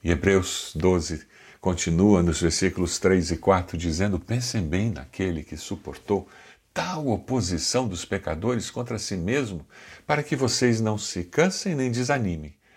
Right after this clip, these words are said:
Na luta contra o pecado, vocês ainda não resistiram até o ponto de derramar o próprio sangue."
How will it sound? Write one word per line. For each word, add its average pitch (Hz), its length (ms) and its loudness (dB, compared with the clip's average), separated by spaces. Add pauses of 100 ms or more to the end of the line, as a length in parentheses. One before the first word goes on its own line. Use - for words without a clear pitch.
(220)
Na 90 120 2
luta 101 420 4
contra 104 280 -4
o - 40 -16
pecado, 98 560 2
vocês 87 500 0
ainda 92 440 0
não 95 200 2
resistiram 90 960 0 (320)
até 101 280 -2
o 101 60 0
ponto 98 400 -4
de 82 140 -4
derramar 92 1000 -2
o 78 120 -12 (140)
próprio 87 560 -2
sangue." 73 680 -6